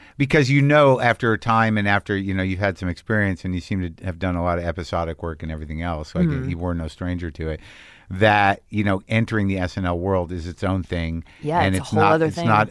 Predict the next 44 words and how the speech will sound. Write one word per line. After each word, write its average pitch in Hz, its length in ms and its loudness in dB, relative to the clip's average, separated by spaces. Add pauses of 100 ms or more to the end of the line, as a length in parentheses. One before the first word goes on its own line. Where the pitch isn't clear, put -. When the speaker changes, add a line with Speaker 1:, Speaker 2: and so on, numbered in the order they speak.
Speaker 1:
it's 104 180 -6
not 104 160 0
always 98 320 0
a 95 40 -6
great 87 240 0
experience 87 560 -4
for - 80 -2
Speaker 2:
Sure. 202 220 4
Speaker 1:
people. 90 260 -2 (240)
And 92 240 -2
you're 92 80 -2
sort 104 220 0
of 92 100 -2
at 95 180 -4
the 101 80 -4
whim 92 540 0 (360)
of, 82 760 0 (120)
you 95 200 -2
know, 80 120 -6
Lorne 101 540 0
and 85 160 -2
whatever 90 360 -2
the 82 100 -6
Speaker 2:
Yeah. - 260 -4
Speaker 1:
situation 101 400 0
is. 95 220 -4 (200)
It 98 120 -6
could 101 200 -2
be, 92 540 -2
it 104 240 -8
could 92 220 -4
really 101 220 2
work 95 260 -2
out 92 180 -2
or 92 40 -4
it 82 40 -8
could 87 140 -8
be 87 100 -4
horrible. 92 380 0
It's - 100 -8
a 80 60 -6
hyper-competitive 87 880 -4
environment. 85 540 -2
Speaker 2:
Totally. 277 420 -2